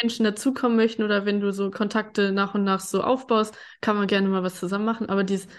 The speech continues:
alleine was machen, ist ja für viele so, „Oh nee, ich würd niemals alleine reisen.“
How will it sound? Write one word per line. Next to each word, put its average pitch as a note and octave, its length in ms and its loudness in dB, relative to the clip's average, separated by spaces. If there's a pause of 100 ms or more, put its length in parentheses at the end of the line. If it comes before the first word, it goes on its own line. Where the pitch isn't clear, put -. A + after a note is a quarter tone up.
(280)
alleine C4 640 4
was G#3+ 200 -2
machen, A#3+ 640 0 (360)
ist B3+ 180 0
ja A3 80 4
für G#3+ 200 -2
viele C4 340 4
so, A#3 440 4
„Oh G#3+ 160 0
nee, G3+ 160 2
ich F3+ 140 -6
würd F#3 140 -6
niemals G3 320 0
alleine F#3+ 340 -2
reisen.“ F3+ 560 -4